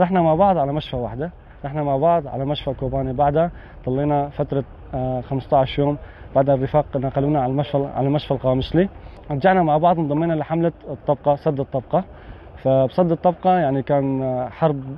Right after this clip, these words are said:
صعبة كتير علينا، يعني، كان حرب صعبة كتير، يعني، كان في، آه، قوة تنظيم داعش، يعني، عدد، عدد منهم كبير، مع إنه سيارات مفخخة. هو، يعني، كنا مع بعض، آه، كنا مع بعض، ما، ما في بيناتنا أمتار، يعني.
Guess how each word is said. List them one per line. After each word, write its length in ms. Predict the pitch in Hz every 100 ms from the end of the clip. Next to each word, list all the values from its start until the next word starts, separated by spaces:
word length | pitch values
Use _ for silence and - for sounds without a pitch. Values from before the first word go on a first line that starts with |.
| 220
صعبة 340 | - 156 143
كتير 240 | 135 156 139
علينا، 280 | 123 123 147
يعني، 200 | 139 120
كان 180 | 139 123 -
حرب 140 | - 143
صعبة 260 | - 139 131
كتير، 280 | - 165 190 - - -
يعني، 160 | 127
كان 200 | 127 139
في، 360 | 127 151 147 143
آه، 260 | 139 131 123
قوة 120 | 143 139
تنظيم 380 | 143 131 143
داعش، 340 | 139 143 139 -
يعني، 160 | 131
عدد، 280 | 120 139 139 123 - - -
عدد 280 | 120 143 131
منهم 300 | 147 147 139
كبير، 320 | - 135 147
مع 120 | 135
إنه 120 | 139 139
سيارات 380 | - 139 143
مفخخة. 600 | 143 - 147 139 - 143 139 175
هو، 260 | 165 185
يعني، 200 | 185 165
كنا 220 | 147 156
مع 160 | 147 147
بعض، 260 | 147 196 220 - - - - -
آه، 280 | 123 127 127
كنا 240 | - 185
مع 140 | 160 156
بعض، 200 | 180 175
ما، 140 | 156
ما 200 | 151 175
في 120 | 170
بيناتنا 540 | 156 156 160 156 151 147 - -
أمتار، 380 | 139 160 156
يعني. 300 | 135 120 120